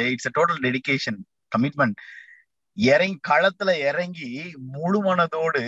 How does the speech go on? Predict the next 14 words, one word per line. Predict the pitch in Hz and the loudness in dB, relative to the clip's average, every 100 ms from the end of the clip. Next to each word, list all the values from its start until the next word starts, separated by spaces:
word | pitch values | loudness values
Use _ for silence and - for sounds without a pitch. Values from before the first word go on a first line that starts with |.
| 156 | -4
சேவை | 156 135 147 147 | -4 -2 2 2
செய்கிறது | 143 131 135 | 0 -2 0
அல்லது | 131 147 151 | -2 -4 -6
உதவி | 143 175 175 | -4 -2 -4
செய்கிறது, | 160 135 123 107 _ _ _ _ - | -4 -4 -4 -6 _ _ _ _ -2
அதான் | 117 131 | 4 6
அதனுடைய | 120 113 113 113 | 4 0 -4 -6
பின்னணி. | 135 127 101 _ _ _ - | -4 -2 -4 _ _ _ -8
எப்படியாகிலும் | 185 - 175 180 170 147 131 135 170 _ _ _ _ _ | -8 0 0 2 4 4 2 -4 -6 _ _ _ _ _
ஜனங்கள் | 120 123 139 143 139 135 _ _ - | 0 2 2 -2 -4 -4 _ _ -10
நரகத்திற்கு | 98 113 131 147 147 139 139 | -4 -2 -2 -4 -6 -6 -10
போகாமல் | 127 113 110 107 135 - | -6 -2 0 2 0 2
காப்பாற்றப்பட | 113 117 120 113 110 104 98 | 0 4 2 2 0 -2 -4
வேண்டும். | 98 98 90 | -4 -4 -6